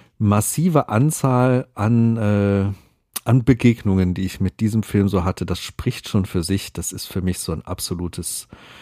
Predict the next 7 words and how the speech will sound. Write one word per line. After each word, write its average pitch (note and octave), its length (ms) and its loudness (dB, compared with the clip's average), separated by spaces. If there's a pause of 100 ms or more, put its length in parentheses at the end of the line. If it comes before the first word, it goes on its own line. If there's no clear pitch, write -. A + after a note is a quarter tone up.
(340)
Nonplusultra A2 920 2
und, E2+ 420 -10
äh, F2+ 160 -8
ich - 140 -18
lege F2+ 200 -4
das F2+ 240 -8
jedem G2 440 -2